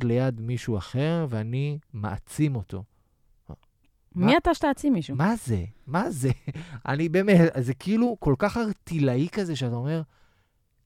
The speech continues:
Speaker 1: "To empower", ואז אתה מתחיל כזה להתבחבש במה זה,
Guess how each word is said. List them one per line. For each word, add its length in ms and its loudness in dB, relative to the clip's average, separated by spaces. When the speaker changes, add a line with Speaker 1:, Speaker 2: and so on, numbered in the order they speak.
Speaker 1:
"To 40 -6
empower", 720 4
ואז 200 0
אתה 120 -10
מתחיל 360 -4
כזה 400 -2
להתבחבש 920 -4
במה 420 -4
זה, 280 -8